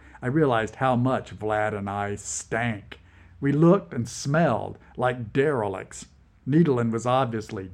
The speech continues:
desperate. We pulled up outside the sloped, fire-scorched wall of a concrete launch bunker. The Mars rocket towered on its pad,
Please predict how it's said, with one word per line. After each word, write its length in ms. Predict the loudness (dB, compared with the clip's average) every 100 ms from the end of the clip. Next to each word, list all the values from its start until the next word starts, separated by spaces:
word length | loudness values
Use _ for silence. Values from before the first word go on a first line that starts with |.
| -6
desperate. 600 | -6 -6 -14 -14 -12 -14 -18 _ _ -20 _ -14 -4
We 100 | -4
pulled 320 | 2 4 4
up 220 | 2 2
outside 560 | 0 -2 -4 -2 -2 -4
the 100 | -8
sloped, 520 | -10 -4 -2 -2 -6
fire-scorched 880 | -4 0 0 0 -4 -4 -4 -4 -6
wall 500 | -4 -2 -2 -6 -10 -20 -12
of 100 | -6
a 80 | -6
concrete 640 | -2 -2 -2 -2 -2 -2
launch 540 | -2 0 0 -4 -12 -6
bunker. 440 | -6 -6 -8 -10 -14 -20 -20 -8
The 80 | -4
Mars 420 | 0 2 2 0
rocket 520 | 0 -2 -2 -4 -6 -2
towered 520 | 2 4 6 6 4
on 160 | 0 -2
its 160 | -6
pad, 600 | -10 -8 -4 -4 -6 -10